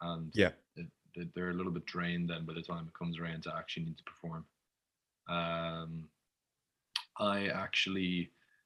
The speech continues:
Speaker 1: I kind of tried to use that to my advantage yesterday. So I was, uh, I was, uh, meant to be training with some friends in the evening,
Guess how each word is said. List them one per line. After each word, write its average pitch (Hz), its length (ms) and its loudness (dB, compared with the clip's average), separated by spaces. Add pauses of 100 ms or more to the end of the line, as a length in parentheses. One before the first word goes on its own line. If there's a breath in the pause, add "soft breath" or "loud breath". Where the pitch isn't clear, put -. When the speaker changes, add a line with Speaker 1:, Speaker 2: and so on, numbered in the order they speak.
(160)
Speaker 1:
I 98 100 8
kind 104 300 6
of 92 80 2
tried 95 300 6
to 90 80 2
use 101 560 6
that 87 360 6 (220)
to 90 100 -6
my 87 180 2
advantage 85 1080 2
yesterday. 87 1000 4 (360 loud breath)
So 92 520 4
I 92 200 4
was, 90 400 2
uh, 85 340 4 (1300 soft breath)
I 92 180 6
was, 92 1000 0 (320)
uh, 90 100 6
meant 107 180 6
to 110 60 -2
be 104 60 6
training 98 440 6
with 90 120 0
some 87 180 0
friends 95 440 2
in 87 60 4
the 90 120 2
evening, 92 420 2